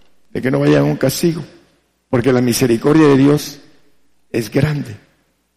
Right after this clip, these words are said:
Pero no quieren salir de las tinieblas.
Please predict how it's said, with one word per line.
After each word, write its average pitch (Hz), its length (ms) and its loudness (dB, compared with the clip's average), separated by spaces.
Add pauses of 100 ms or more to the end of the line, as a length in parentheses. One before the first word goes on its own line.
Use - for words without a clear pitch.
(280)
Pero 165 340 2 (1700)
no 135 180 -2
quieren 131 400 4
salir 117 600 0 (540)
de 113 140 -2
las 110 220 -2
tinieblas. 113 800 -4